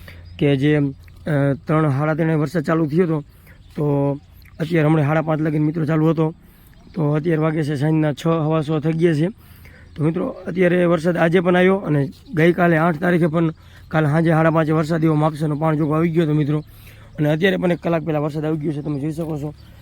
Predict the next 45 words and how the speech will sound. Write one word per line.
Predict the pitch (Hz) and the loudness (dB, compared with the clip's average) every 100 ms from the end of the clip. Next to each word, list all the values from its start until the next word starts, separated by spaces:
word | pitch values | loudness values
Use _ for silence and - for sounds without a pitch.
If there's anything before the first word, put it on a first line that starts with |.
| - - - | -20 -20 -8
કે | 165 | -4
પાછો | 170 175 180 180 - 403 | -2 -2 -4 -4 -8 0
એવો | 180 180 | 2 4
મિત્રો | 180 180 156 | 2 0 0
વરસાદ | 175 165 175 | 0 0 2
આવે | 190 196 | 2 0
છે | 180 185 - - - - | -2 -6 -12 -20 -16 -4
કે | 160 | -4
ત-, | 180 180 - | -4 -8 -4
કમ્પ્લીટ | 185 185 180 | 0 0 0
તમારે | 196 175 160 | 0 0 0
કપાસને | 170 190 160 170 | -2 -4 -2 -2
પાણી | 156 170 170 | 0 0 0
પાવાની | 160 165 170 | 0 0 0
પણ | 156 160 151 - - - - - | 0 -2 -2 -12 -20 -20 -20 -6
જરૂર | 139 160 165 | 0 2 2
ન | 185 | 2
પડે | 160 165 156 160 - - - - | 2 0 0 -2 -12 -20 -20 -4
એવો | 170 165 | 0 0
વરસાદ | 165 143 156 | 0 0 0
આવે | 160 | 0
છે. | 160 160 165 - - - | 0 -2 -4 -8 -20 -10
કમ્પ્લીટ | - 185 160 | 0 2 2
પાણીના | 190 185 175 165 | 0 2 2 2
માપનો | 165 170 165 | 0 0 0
આવે | 165 165 | 0 -2
છે. | 151 | -4
પાણી | 160 165 165 | -4 -2 -2
આપણે | 160 160 156 - - - | 0 -2 -4 -14 -20 -6
કોઈ | 156 | -4
પાવાની | 160 170 160 | 0 2 4
ન | 156 156 | 2 2
જરૂર | 151 156 | 2 0
પડે | 143 160 | 0 0
એવો | 156 151 - | 0 -2 -4
પાણીના | 165 165 151 | -2 0 0
માપનો | 147 160 190 170 | 0 0 0 0
જ | 156 | 0
એકદમ | 180 - 165 185 | -4 -2 0 0
પિયતના | 151 180 175 190 170 151 - - - - - - | 0 -2 -2 -2 -2 -2 -6 -20 -20 -20 -12 -2
માપનો | 147 160 156 | 0 2 2
વરસાદ | 160 151 151 | 0 0 2
આવે | 160 | 0
છે | 147 | 2
મિત્રો. | 160 156 156 | 0 0 -2